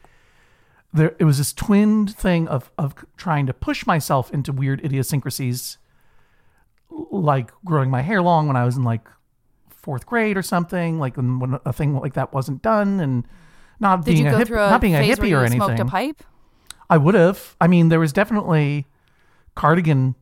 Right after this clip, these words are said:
Speaker 1: stuff going on. You know what I
Speaker 2: Yeah.
Speaker 1: mean? Like,
Speaker 2: <laughs> I say this as someone who, like, stole pipes from
Speaker 1: Yeah.
Speaker 2: like,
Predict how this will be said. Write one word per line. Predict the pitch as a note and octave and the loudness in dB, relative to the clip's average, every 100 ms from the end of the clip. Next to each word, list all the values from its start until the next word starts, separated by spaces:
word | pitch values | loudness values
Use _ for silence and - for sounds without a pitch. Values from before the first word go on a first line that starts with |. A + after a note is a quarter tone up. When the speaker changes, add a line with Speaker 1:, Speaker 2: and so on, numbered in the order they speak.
| _ _ | _ _
Speaker 1:
stuff | - - B2+ - - | -10 -2 -2 -2 -6
going | C#3+ C3 | -4 -2
on. | A#2 A#2+ D#3 - | -2 -2 -4 -6
You | F#3 | -2
know | D#3 | 0
what | D#3 | 0
I | |
Speaker 2:
Yeah. | D#3+ F3 F3+ | 0 0 0
Speaker 1:
mean? | - - | -4 -4
Like, | F3 - A4+ - | -2 -2 -4 -6
Speaker 2:
<laughs> | - A#4 - A#4+ - - - C5+ - - - - - | -4 -4 -4 -10 -10 -20 -16 -16 -16 -20 -20 -10 0
I | A#4+ | 0
say | - C5 G#4 | 2 0 0
this | G4+ | -2
as | F4 - | -4 -2
someone | C#4+ C4+ B3+ | 0 0 -2
who, | C#4+ C#4 B3 - - - - | -2 -4 -6 -12 -20 -20 -6
like, | - A#3+ - - | 0 0 -2 -4
stole | - - - F4+ D#4+ D#4 C#4+ C4+ B3 - | -2 -2 -2 0 2 2 2 0 -2 -6
pipes | - B3+ G3+ - - - - | -4 -2 -2 -6 -8 -8 -8
from | - G#3+ G3+ G3 F#3+ F3+ | -4 -2 -2 -4 -8 -10
Speaker 1:
Yeah. | C4+ A3 - - - - F#3+ | -6 -4 -6 -14 -20 -12 -6
Speaker 2:
like, | F#3+ | -6